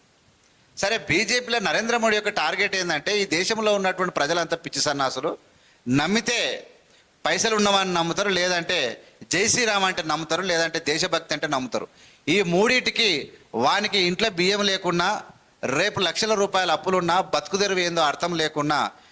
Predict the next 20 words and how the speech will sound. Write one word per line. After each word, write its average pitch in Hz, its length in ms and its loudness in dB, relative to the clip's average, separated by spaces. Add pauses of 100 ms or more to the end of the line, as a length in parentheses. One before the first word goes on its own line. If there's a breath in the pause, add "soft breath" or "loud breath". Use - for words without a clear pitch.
(220 loud breath)
జై 180 160 2
శ్రీరామ్ 190 420 0
అన్నా, 170 340 0 (600 soft breath)
లేదంటే 196 340 0
పైసలు 185 420 0
ఉన్నోడిని 190 300 2
చూసినా, 160 460 0 (360 loud breath)
లేదంటే 196 380 0
కులాల 190 380 0
మతాల 180 340 0
పేరు 165 240 -2
చెప్పినా 160 520 -2 (340 loud breath)
జొల్లు 180 240 2
గార్చుకుంటారు 175 500 -2
ప్రజలు 156 280 0
అని 151 120 -4
చెప్పి 143 440 -2 (340 loud breath)
గ్రహించిన 202 380 0
నరేంద్ర 170 360 0
మోడీ 151 460 0